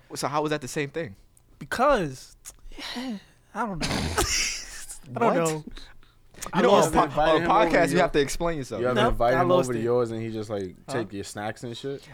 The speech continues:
Speaker 1: I don't, I don't really go to
Speaker 3: He
Speaker 1: people's
Speaker 3: did
Speaker 1: house and take food.
Speaker 3: No, I'm saying him.
Speaker 1: Yeah,
Speaker 3: I said
Speaker 1: what
Speaker 3: him.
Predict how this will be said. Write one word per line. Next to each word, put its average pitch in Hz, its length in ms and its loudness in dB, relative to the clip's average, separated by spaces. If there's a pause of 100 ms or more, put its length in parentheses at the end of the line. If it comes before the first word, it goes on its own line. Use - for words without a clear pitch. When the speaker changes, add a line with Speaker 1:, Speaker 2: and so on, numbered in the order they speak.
(120)
Speaker 1:
I 196 100 4
don't, 202 480 -4
I 190 80 0
don't 254 160 -2
really 190 180 -6
go 147 220 2
to - 0 -
Speaker 3:
He 147 80 0
Speaker 1:
people's 151 140 2
Speaker 3:
did 151 40 4
Speaker 1:
house 135 120 -2
and 131 100 -12
take 127 140 -8
food. 123 220 -8
Speaker 3:
No, 139 120 4
I'm 131 100 2
saying 120 180 -2
him. 120 240 -8 (280)
Speaker 1:
Yeah, 113 100 -8
Speaker 3:
I - 20 -6
said 101 140 -6
Speaker 1:
what 104 40 -8
Speaker 3:
him. 104 60 -8